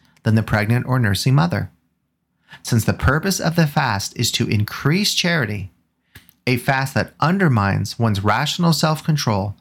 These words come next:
by destabilizing your body actually undermines charity.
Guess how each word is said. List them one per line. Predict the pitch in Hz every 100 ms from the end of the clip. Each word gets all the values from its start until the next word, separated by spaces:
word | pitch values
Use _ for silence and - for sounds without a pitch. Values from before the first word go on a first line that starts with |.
| _ _ _
by | 107 110
destabilizing | 107 131 165 - - 165 170 151 147 139 131
your | 110 101
body | 120 139 120 92 95 _ _ _ _
actually | 123 143 143 - 156 151 -
undermines | 131 131 135 135 131 127
charity. | - 135 127 113 92 76